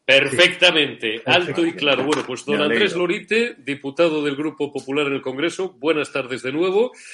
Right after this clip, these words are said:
Speaker 1: y engánchate ya sin solución de continuidad al, al debate. Dame una opinión en, en, en el doble sentido. Ordena, ordena tu respuesta como, como mejor te parezca. Una,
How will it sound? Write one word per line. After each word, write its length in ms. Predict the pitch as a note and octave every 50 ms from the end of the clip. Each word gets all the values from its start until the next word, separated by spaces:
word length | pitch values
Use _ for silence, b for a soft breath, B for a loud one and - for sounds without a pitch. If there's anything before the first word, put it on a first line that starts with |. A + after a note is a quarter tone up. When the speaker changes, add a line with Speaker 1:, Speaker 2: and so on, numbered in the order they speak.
| B B B
Speaker 1:
y 400 | - E3+ G#3+ A#3+ A#3+ - - _ _ _
engánchate 640 | B2+ B2+ C3 D3+ E3 D#3 - - D#3+ - - C#3+ C3+
ya 360 | C#3 D3 C#3+ C#3 C3+ C3 A#2+
sin 160 | - - B2 A2+
solución 300 | - B2+ A#2 - C#3+ C3+
de 80 | C3 A#2
continuidad 520 | B2+ A2+ B2 A#2+ A#2 A#2 A#2 B2+ B2 A2+ - -
al, 440 | A2+ A2 G#2+ G#2 G2+ F#2+ F#2+ F#2 F#2 - F#2+
al 80 | G2
debate. 500 | F#2+ A#2 C#3 D#3+ - - F3+ G3 - - B B B B B B B B B B B B _ _
Dame 760 | - - C3 C3+ C3+ C3+ C#3 C3+ C3+ B2+ B2+ B2 A#2 A#2 A#2+ A#2
una 180 | A#2 B2+ C3 B2+
opinión 640 | A#2+ A#2 B2 B2+ D3 D#3+ E3 F3 F#3+ G#3+ A3+ A3+ _ _ _ _ _ _
en, 200 | G2 G2 F#2+ F#2+ F#2+ - -
en, 240 | G2 G2 G2+ G#2 G2+
en 120 | G2+ A2+ B2
el 100 | B2+ C3
doble 220 | G3 G3+ E3+ C#3
sentido. 460 | - - A2+ F#2+ - G#2 G2 F2+ F#2
Ordena, 580 | F#2 - A#2 B2 A2 A2+ A#2 A2+ A2 G#2+ G#2+ G2+ - F#2+
ordena 340 | F#2+ G2+ A#2 A#2+ A2+ A2
tu 80 | - A2+
respuesta 480 | G#2 G2+ - - A2+ A2 - - A#2 G#2+
como, 640 | - G#2+ G2 G#2 G#2 G2+ G2+ F#2+ F#2+ F#2 F2+ F2 -
como 240 | _ G2 F#2+ F#2+ F#2
mejor 440 | G2 F#2+ - A#2+ A#2 A2 G#2 - _
te 100 | - A#2
parezca. 540 | - A2+ A#2 B2+ A#2+ - - C#3+ D3+ E3 B B B B _ _
Una, 280 | - F#3+ G3 C3 E2+